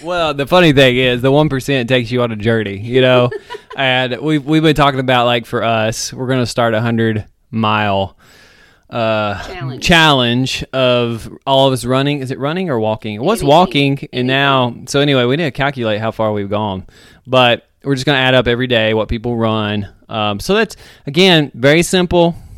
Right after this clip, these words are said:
Speaker 1: Very chaotic sometimes. We all go run. We went and, <laughs> a couple of us went and ran in the rain the other day. It was great, but chaos.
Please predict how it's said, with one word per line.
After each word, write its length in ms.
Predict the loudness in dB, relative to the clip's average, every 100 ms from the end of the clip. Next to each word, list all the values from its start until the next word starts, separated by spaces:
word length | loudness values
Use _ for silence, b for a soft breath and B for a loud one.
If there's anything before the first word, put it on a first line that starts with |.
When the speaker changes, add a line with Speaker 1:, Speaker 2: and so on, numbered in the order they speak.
| -16
Speaker 1:
Very 260 | -2 0 0
chaotic 500 | 0 2 4 2 0
sometimes. 640 | -4 0 2 2 0 -2
We 120 | 0
all 180 | 2 2
go 140 | 2
run. 440 | 2 2 2 2 0
We 100 | 0
went 180 | 0 0
and, 240 | -2 -2
<laughs> 460 | -2 -2 -4 -20 -6
a 40 |
couple 180 | 2 6
of 80 | 6
us 80 | 4
went 180 | 2 2
and 40 |
ran 160 | 2 2
in 60 |
the 60 | 2
rain 260 | 2 2
the 100 | 2
other 140 | 2 2
day. 300 | 2 2 2
It 80 | 0
was 120 | -2
great, 500 | 0 0 0 -4 -6
but 160 | -4 -2
chaos. 680 | 0 0 0 0 -2 -10